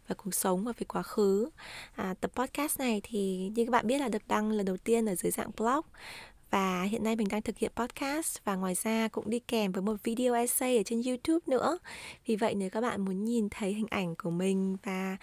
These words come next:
những cái, ờ, miêu tả sinh động cho cái bài viết này thì hãy lên kênh YouTube của mình để tham khảo nhé. Ngoài ra vào tuần tới, vào ngày hai mươi chín tháng một năm hai nghìn hai mươi mốt thì mình có tổ chức một buổi workshop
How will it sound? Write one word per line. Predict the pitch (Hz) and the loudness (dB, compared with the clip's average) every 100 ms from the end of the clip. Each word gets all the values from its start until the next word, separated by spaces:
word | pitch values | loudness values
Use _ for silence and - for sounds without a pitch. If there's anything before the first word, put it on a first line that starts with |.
| - - - - | -12 -14 -12 -4
những | 202 240 | -2 -2
cái, | 233 190 180 180 208 277 285 - | -2 -2 -2 0 -2 -2 -4 -6
ờ, | - 202 196 190 | -4 -2 0 2
miêu | 208 247 | 2 2
tả | 269 190 | 0 0
sinh | - 247 | -2 2
động | 254 - _ _ _ | 2 2 _ _ _
cho | - 220 214 | -4 -2 -2
cái | - 196 170 | -4 -4 -2
bài | 202 226 202 | 0 0 0
viết | 277 | -2
này | 277 240 220 - - - | 0 2 0 -4 -16 -8
thì | - 208 | -2 -2
hãy | 208 - | -2 -2
lên | 220 240 | 0 0
kênh | 233 226 | 0 0
YouTube | 240 240 302 | 0 -2 -4
của | - | -2
mình | 185 185 | -2 0
để | 175 | -2
tham | 220 226 | -4 -6
khảo | - 233 180 | -2 -2 -2
nhé. | 233 294 - _ - - - | -2 -4 -10 _ -20 -20 -2
Ngoài | 226 226 | 0 2
ra | 277 277 | 2 2
vào | 226 | 0
tuần | - 196 | 0 0
tới, | 208 196 208 | 2 2 2
vào | 254 | 0
ngày | 214 | 0
hai | 220 240 | 0 -2
mươi | 240 | -4
chín | - 208 | 0 0
tháng | 202 190 | 0 0
một | 226 226 | 0 0
năm | 214 | -2
hai | 220 247 233 | -2 0 0
nghìn | 214 | 0
hai | 233 | 0
mươi | 233 | -2
mốt | 262 294 359 _ - | 0 -2 -2 _ -4
thì | 208 | -2
mình | 185 185 180 175 180 - - - - - | 0 2 0 -2 -6 -12 -14 -16 -16 -2
có | 190 175 | 0 0
tổ | - 190 | 0 -2
chức | - 311 | -2 -4
một | 302 | -2
buổi | 196 180 | 0 2
workshop | - - - 294 330 | 0 -2 -2 0 0